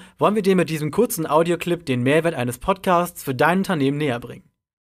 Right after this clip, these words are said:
Und warum du jetzt gut zuhören solltest, ich nenne dir drei Gründe dafür. Erstens, Menschen kaufen bei Menschen, nicht bei Unternehmen. Gib deinen Kunden die Möglichkeit,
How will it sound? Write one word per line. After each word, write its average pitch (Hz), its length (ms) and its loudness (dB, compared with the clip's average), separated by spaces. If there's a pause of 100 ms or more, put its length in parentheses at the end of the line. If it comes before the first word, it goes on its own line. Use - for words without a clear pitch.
(200)
Und 147 120 -2
warum 190 220 2
du 190 60 2
jetzt 185 200 0
gut - 200 -6
zuhören 196 280 0
solltest, 139 560 -2 (280)
ich 180 160 -6
nenne 190 140 2
dir 170 40 0
drei 151 200 2
Gründe 147 280 0
dafür. - 400 -12 (460)
Erstens, 139 720 -2
Menschen 175 580 0
kaufen 143 380 0
bei 135 160 2
Menschen, 131 540 -4
nicht 147 360 -2
bei 139 160 2
Unternehmen. 127 600 -4 (320)
Gib 220 220 -2
deinen 151 200 4
Kunden 185 320 0
die 131 80 0
Möglichkeit, 151 640 0